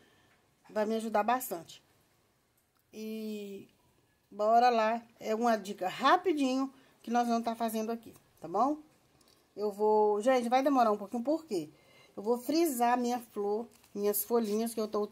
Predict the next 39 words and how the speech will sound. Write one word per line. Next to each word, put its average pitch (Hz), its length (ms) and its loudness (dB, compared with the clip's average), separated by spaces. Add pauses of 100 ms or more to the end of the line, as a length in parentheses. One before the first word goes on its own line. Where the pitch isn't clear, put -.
vou 202 120 -8
utilizar 190 440 -2
E 226 140 4
V 247 200 2
A, 262 180 4
né? 277 240 0 (920)
E 269 160 -6
cola 285 400 2
quente, 226 400 -4
pessoal. 196 440 -2 (200)
Mas 302 360 4
você 269 260 0
pode 247 320 0
colo-, 254 320 2 (220)
usar 233 340 0
também 226 300 0
a 233 100 0
cola 240 300 4
instantânea, 254 800 -2
tá? 233 280 -4 (640)
Eu 196 140 -6
uso 202 220 -4
palito, 233 600 0
né, 220 200 -2
pra 208 160 -4
me 196 100 0
riscar. 214 580 -4 (160)
O 294 140 0
E 277 100 10
V 233 180 2
A 208 100 2
com 220 200 0
glitter 190 380 -4
eu 196 80 4
uso, 190 340 -4
eu 202 140 -4
risco 185 880 -6 (220)
do 180 200 -4
lado 190 440 -2